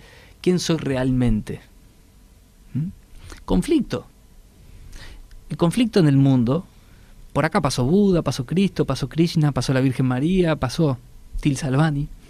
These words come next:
pasó tanta gente maravillosa, anónima, y el mundo sigue teniendo conflicto. Porque la naturaleza del mundo no es ser el mundo de Frutillitas o de Discovery Kids. El conflicto en el mundo tiene un propósito sagrado,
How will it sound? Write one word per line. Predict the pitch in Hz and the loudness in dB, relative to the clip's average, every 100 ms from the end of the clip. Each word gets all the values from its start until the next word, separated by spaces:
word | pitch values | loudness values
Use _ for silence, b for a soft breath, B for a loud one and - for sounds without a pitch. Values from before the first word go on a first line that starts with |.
| b b - - | b b -20 -12
pasó | - 180 | -2 0
tanta | 180 185 165 | 2 0 0
gente | 139 139 127 | 0 0 0
maravillosa, | 120 117 117 117 - 110 - - - | 0 -2 -2 -4 -4 -8 -10 -16 -8
anónima, | 123 135 127 117 123 160 - - - b b b b b - | -2 0 0 0 -4 -6 -12 -20 -20 b b b b b 0
y | 185 226 - - - - - | 0 0 -8 -20 -20 -10 0
el | 143 | 4
mundo | 240 160 | 6 4
sigue | - 226 156 | 2 2 2
teniendo | 123 117 107 107 | 4 2 2 0
conflicto. | 104 107 101 - 107 - - - - - - - - - - B B - | -4 -4 -8 -8 -10 -12 -20 -20 -20 -20 -20 -20 -20 -20 -20 B B -4
Porque | 127 - | -2 2
la | 143 | 2
naturaleza | 139 127 131 143 190 170 | 2 0 0 0 2 2
del | 131 | 2
mundo | 117 110 101 143 | 2 0 0 0
no | 175 208 | 4 2
es | |
ser | - 120 | 2 0
el | 113 | 0
mundo | 113 113 107 | 0 2 0
de | 107 | -2
Frutillitas | 117 110 113 113 107 113 - - - | -4 -2 -2 -4 -8 -10 -12 -10 -4
o | |
de | 110 | -4
Discovery | 117 - 113 104 | -4 -2 -4 -4
Kids. | 104 104 - - - - - - b b b - - | -6 -8 -8 -16 -20 -20 -20 -20 b b b -20 -6
El | 135 | -4
conflicto | 131 123 202 180 | 0 0 0 0
en | 165 | 2
el | 143 | 2
mundo | 139 127 131 | 4 4 2
tiene | 160 175 | 4 4
un | 160 | 4
propósito | 135 156 151 131 120 | 2 2 2 2 0
sagrado, | 117 123 123 110 | -2 -2 -2 -4